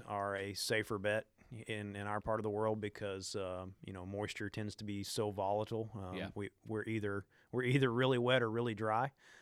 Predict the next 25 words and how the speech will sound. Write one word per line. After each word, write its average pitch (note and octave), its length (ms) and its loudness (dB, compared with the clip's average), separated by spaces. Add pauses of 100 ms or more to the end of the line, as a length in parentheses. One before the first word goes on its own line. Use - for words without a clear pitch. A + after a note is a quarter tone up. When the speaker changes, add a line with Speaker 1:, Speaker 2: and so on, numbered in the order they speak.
(200)
Speaker 1:
Uh, G2+ 240 -2
it G2 80 -6
seems A#2 180 -2
like A2 160 2
on A2+ 120 0
a G#2+ 80 0
lot A2 180 4
of A2 60 0
years, A2 440 0
and G2+ 240 -6
the G#2+ 80 -4
soybeans B2 500 2
are, G#2+ 240 4
are G#2+ 140 0
a G#2 60 -2
good G#2+ 180 -2
safe A#2 340 0
bet. B2 300 0 (460)
Um, G2 420 0 (160)
and A#2 240 0
guys A#2+ 260 6
can A#2+ 200 -2
grow A#2 200 4
them A#2 200 0
with, A2+ 180 -2